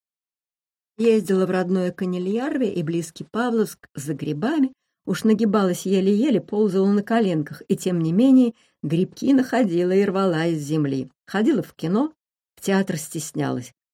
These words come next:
по срокам выходило мне рожать приблизительно в конце сентября,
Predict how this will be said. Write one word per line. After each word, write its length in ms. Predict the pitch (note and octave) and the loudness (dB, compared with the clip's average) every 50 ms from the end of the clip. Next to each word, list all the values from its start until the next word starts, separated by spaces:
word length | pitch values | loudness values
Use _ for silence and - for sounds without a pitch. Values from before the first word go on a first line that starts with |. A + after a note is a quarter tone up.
| _ _ _ _ _ _ _ _ _ _ _ _ _ _ _ - | _ _ _ _ _ _ _ _ _ _ _ _ _ _ _ 0
по 100 | C4 B3+ | 0 0
срокам 400 | B3 - D#4+ D#4+ D4+ - A#3 A3+ | 2 2 2 2 2 4 4 4
выходило 540 | G#3+ A#3 A3+ - C4 B3+ A3 B3+ C4 A#3 A#3 | 4 2 0 0 0 0 2 4 4 4 4
мне 200 | A3 G#3+ A3 A3+ | 4 6 4 4
рожать 340 | A3 G#3+ G3+ A3+ A#3 - - | 2 2 0 0 -2 -4 -2
приблизительно 680 | - A3 G#3+ G#3+ G#3 A3 G#3+ A#3 A3+ - A3 G3+ G3 | 0 0 0 2 2 2 2 0 -2 0 2 2 2
в 60 | F#3 | 0
конце 340 | - - G3+ G#3 G3+ A3 G#3 | -2 -2 -2 -2 0 0 -2
сентября, 640 | G3+ - G3+ G3 F#3+ - G#3+ G3 G#3+ B3+ D4+ F4+ F#4 | -2 0 -2 -4 -2 -4 -4 -2 0 0 0 -2 -4